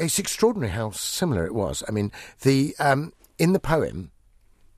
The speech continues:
it's the rise of the moon, and it's something beautiful and beneficent, beneficent and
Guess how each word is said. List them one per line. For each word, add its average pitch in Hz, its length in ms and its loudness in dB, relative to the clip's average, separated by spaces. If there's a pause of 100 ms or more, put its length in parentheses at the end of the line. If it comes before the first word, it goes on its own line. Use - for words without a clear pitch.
(640)
it's - 220 0
the 139 140 4
rise 135 400 2
of 127 80 -6
the 127 120 2
moon, 117 440 2
and 98 160 -4
it's - 120 -8
something 151 440 -2
beautiful 131 540 -2
and 104 160 -6
beneficent, 110 680 -4
beneficent 117 640 -4
and 92 160 -6